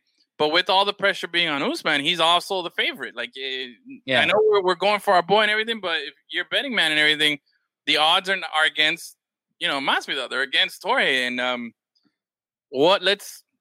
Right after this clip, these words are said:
Speaker 1: let's look at the, the, you know, we can be all rah-rah and, and, and go for him, and we think he's gonna win
Speaker 2: Mm-hmm.
Speaker 1: and everything. But real talk, if he loses,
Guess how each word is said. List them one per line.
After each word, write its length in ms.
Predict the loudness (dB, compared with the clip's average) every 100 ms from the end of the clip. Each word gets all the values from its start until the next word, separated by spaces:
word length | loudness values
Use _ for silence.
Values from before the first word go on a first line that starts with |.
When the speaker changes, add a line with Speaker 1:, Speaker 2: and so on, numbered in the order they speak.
| _ -4
Speaker 1:
let's 200 | -4 0
look 120 | 0
at 140 | 0
the, 340 | 0 -2 -2 -8
the, 200 | -8 -6
you 120 | -2 0
know, 80 |
we 140 | 0 0
can 160 | -4
be 80 | -2
all 180 | 2 4
rah-rah 540 | 6 4 4 4 4
and, 180 | 2 -2
and, 200 | -4 -4
and 260 | -4 -4 -2
go 160 | 0 0
for 180 | 0
him, 140 | -4 -2
and 140 | -8
we 80 | -8
think 160 | -10 -8
he's 100 | -6
gonna 140 | -4
win 140 | 0 -2
Speaker 2:
Mm-hmm. 60 |
Speaker 1:
and 80 | 0
everything. 300 | -2 -2 -4
But 240 | 0 0 0 _
real 180 | 2 2
talk, 300 | 2 0 -2 -2
if 220 | -2 -2
he 120 | -10
loses, 580 | -8 -8 -8 -10 -12